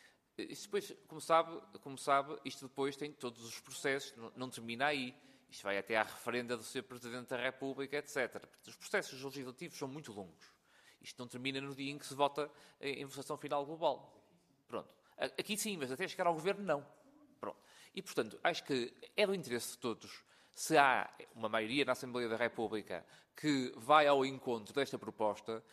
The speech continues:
que isto seja feito com, eu não digo uma excessiva celeridade, mas com a, a, a rapidez que facilita a vida administrativa aos serviços do Estado que estão a dar, desde já, desde já,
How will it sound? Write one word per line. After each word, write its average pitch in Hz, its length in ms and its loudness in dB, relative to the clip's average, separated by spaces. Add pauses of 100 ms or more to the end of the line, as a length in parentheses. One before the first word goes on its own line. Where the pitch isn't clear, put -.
(240)
que 185 380 -4
isto 202 180 -10
seja 294 240 -4
feito - 300 -4
com, 202 320 -6 (300)
eu 370 100 -4
não 165 80 0
digo 214 260 -6
uma 127 260 -2 (160)
excessiva 208 720 2
celeridade, 156 720 -2
mas 127 240 -6 (360)
com 214 380 4 (300)
a, - 60 -4
a, 190 460 4
a - 20 6
rapidez 202 580 2
que - 100 -10
facilita 190 580 0
a 156 40 6
vida 165 420 -2
administrativa 220 1400 0
aos 240 220 6
serviços 233 520 -2
do 202 100 -6
Estado 170 520 4
que - 60 -12
estão 220 200 0
a 220 40 4
dar, 208 460 6
desde 185 440 2
já, 151 560 6 (800)
desde 151 380 2
já, 139 360 6